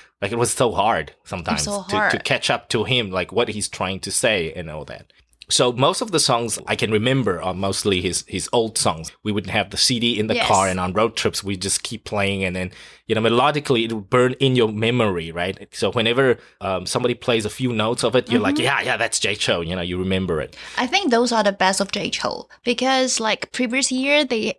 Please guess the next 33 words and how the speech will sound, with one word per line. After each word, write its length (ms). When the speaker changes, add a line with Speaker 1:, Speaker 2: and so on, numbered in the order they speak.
Speaker 2:
he 400
had 200
a 20
song 300
called 420
Mojito 720
or 480
Busy 220
Cowboy. 480
<laughs> 1080
Do 60
you 100
remember? 480
Speaker 1:
Okay. 480
Speaker 2:
Those 100
Speaker 1:
Yes. 40
Speaker 2:
are 80
not 220
typical 400
Jay 260
Chou. 460
Speaker 1:
When 140
he, 260
he 200
did 280
the, 460
the, 300
the 100
cowboy 440
song, 280
Speaker 2:
The 100
cowboy 320
song. 260